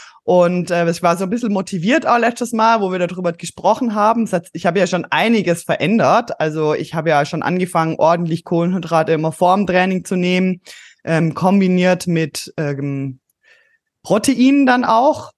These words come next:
Da werden wir dann heute übrigens auch noch drüber sprechen, was wir euch da empfehlen, also vor, während, nach dem Training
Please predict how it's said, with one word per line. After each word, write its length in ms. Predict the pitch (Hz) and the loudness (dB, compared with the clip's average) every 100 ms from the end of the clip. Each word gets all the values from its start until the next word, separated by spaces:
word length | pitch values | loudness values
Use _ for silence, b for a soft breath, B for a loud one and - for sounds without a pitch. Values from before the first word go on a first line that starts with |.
| _ | _
Da 200 | - 156 | -2 0
werden 180 | 175 170 | 2 2
wir 80 | 160 | 0
dann 200 | 147 151 | -2 -2
heute 180 | 156 - | -4 -6
übrigens 320 | 143 147 143 | -6 -6 -2
auch 140 | - | 0
noch 80 | 202 | 0
drüber 260 | 185 180 185 | -2 -2 -4
sprechen, 560 | - - 185 190 185 | -4 -4 -4 -2 -4
was 160 | 156 147 | -4 -4
wir 80 | 151 | -2
euch 180 | 147 - | -2 -4
da 120 | 123 | -6
empfehlen, 580 | 135 - 175 175 175 - | -6 -2 2 2 2 0
also 240 | 135 135 | -4 -6
vor, 540 | - - 170 165 165 | -8 0 4 4 2
während, 400 | 147 156 160 160 | 2 0 0 -2
nach 240 | 147 202 233 | 0 -2 0
dem 160 | 233 202 | -6 -4
Training 600 | 185 185 196 196 196 | -4 -2 -2 -4 -4